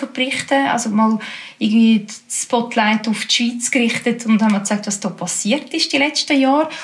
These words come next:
Und erst dann sind eigentlich in der Schweiz, äh, Medienschaffende, die haben angefangen, das aufzuarbeiten. Es hat inzwischen eine gute Aufarbeitung gegeben, es hat, es gibt ein paar gute Artikel, also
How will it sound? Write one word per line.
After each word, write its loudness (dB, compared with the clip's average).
Und 6
erst 0
dann 4
sind 2
eigentlich -2
in 0
der -2
Schweiz, 0
äh, 4
Medienschaffende, 4
die 2
haben 2
angefangen, 0
das -4
aufzuarbeiten. -2
Es -2
hat -4
inzwischen 0
eine -2
gute 0
Aufarbeitung -4
gegeben, 0
es -2
hat, -10
es -8
gibt -2
ein -8
paar 0
gute -2
Artikel, -4
also -2